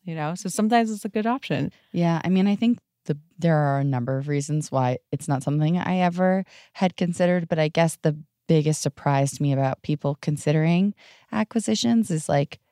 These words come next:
Speaker 2: I don't, I love being my own boss. And I mean, in a lot of ways, I'm not. My clients are my boss. Like, those are the people I serve. But at the end of the day, I mean,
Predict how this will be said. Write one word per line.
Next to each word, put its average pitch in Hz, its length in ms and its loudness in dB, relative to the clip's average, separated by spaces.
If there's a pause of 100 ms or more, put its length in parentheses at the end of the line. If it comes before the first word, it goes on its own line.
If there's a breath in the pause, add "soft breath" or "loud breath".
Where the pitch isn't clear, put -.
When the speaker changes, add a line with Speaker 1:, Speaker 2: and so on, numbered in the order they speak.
(460)
Speaker 2:
I 175 60 0
don't, 220 300 4 (200)
I 165 100 -8
love 175 400 0
being 143 240 0
my 139 180 2
own 139 160 2
boss. - 520 -8 (280 soft breath)
And 165 100 0
I 175 40 4
mean, 180 140 4
in 175 80 2
a 165 60 0
lot 185 180 0
of 175 60 0
ways, 160 160 0
I'm 139 140 2
not. 123 300 -2
My 135 80 -2
clients 139 500 0
are 123 60 -4
my 117 120 -2
boss. 76 340 -4
Like, - 140 -4
those 135 200 0
are - 20 -6
the 143 80 -2
people 143 260 -2
I 139 80 2
serve. 147 480 -2 (500 loud breath)
But 139 360 4
at 147 140 -2
the 147 80 -2
end 151 160 0
of 143 80 -4
the 147 80 -4
day, 160 540 2 (180)
I 147 120 2
mean, 139 240 4